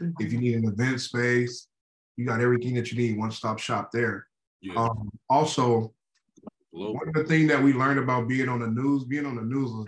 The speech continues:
Speaker 2: dope, but why can't we have our own news? Why can't we have our own, you know, um, just platform and showcase what other Black businesses are doing? 'Cause we would've did things a little different.
Speaker 3: Yeah.
Speaker 2: But,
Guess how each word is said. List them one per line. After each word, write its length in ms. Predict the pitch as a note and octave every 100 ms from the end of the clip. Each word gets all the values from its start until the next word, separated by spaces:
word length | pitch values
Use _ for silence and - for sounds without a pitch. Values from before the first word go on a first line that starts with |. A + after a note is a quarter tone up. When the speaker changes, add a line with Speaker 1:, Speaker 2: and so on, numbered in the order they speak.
| -
Speaker 2:
dope, 260 | C#3 B2 - _ _ -
but 100 | G#2+
why 180 | B2+
can't 220 | C#3 C#3 C3
we 80 | B2+
have 160 | C3
our 180 | B2 A2+
own 200 | C3 B2+
news? 480 | A2+ G2+ F2+ - _ _ _ _ _ _ -
Why 120 | A#2
can't 200 | D3 B2+
we 100 | B2
have 180 | B2 A#2+
our 200 | A#2+ A2+
own, 400 | C3 C3 A#2+ A2+ A#2
you 120 | A2+
know, 260 | A2 G#2+
um, 400 | G#2+ G#2 G#2+ G2+ - _ _ _ _
just 200 | A#2+ -
platform 540 | C#3 C3 - C3 A#2
and 100 | A2+
showcase 440 | - B2 A2 A2+ A2+
what 80 |
other 180 | A2+ A2
Black 260 | G#2+ G#2 G2+
businesses 400 | A2+ G#2+ G#2+ G2+
are 100 | G2
doing? 200 | A#2 A2+
'Cause 100 | G#2
we 80 | C#4
would've 200 | A3 D#3
did 160 | D3+
things 140 | D3 C3
a 20 |
little 200 | A#2 A2
different. 420 | F2+ - G#2+ C3+ - _ _ -
Speaker 3:
Yeah. 140 | G2
Speaker 2:
But, 140 | D3